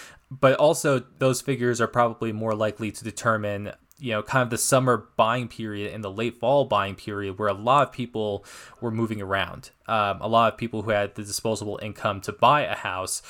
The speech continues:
probably decided that between extremely low interest rates to try and keep credit flowing through the economy during the economic crisis that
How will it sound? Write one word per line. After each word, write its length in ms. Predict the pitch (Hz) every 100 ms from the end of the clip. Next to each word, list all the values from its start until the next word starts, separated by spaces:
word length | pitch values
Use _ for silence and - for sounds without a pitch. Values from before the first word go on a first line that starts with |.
| - - -
probably 340 | 127 117 117
decided 520 | 110 107 117 104 104 104
that 260 | 101 98
between 480 | 101 - 117 107 101
extremely 800 | - - - 117 120 131 127 117
low 300 | 110 107 104
interest 400 | 104 - 101 -
rates 260 | 98 92 -
to 80 |
try 220 | 101 107 98
and 80 |
keep 320 | - 110 101 -
credit 340 | 113 104 -
flowing 320 | 113 110 101
through 160 | - 107
the 100 | 95
economy 640 | - - 117 104 95 90 -
during 320 | 139 160 135
the 140 | 104 98
economic 400 | - 101 90 90
crisis 540 | - 95 - 90 -
that 180 | 95